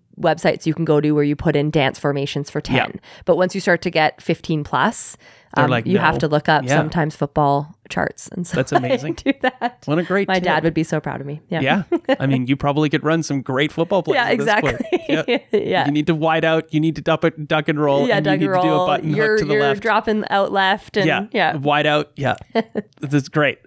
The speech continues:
Speaker 2: I love it. It seems like this is a, a passion project for you.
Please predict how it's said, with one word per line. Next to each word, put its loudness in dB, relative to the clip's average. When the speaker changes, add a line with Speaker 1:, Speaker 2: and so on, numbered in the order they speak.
Speaker 2:
I 2
love 2
it. -12
It -2
seems 2
like 0
this 0
is -2
a, 0
a -6
passion 0
project -2
for 0
you. -6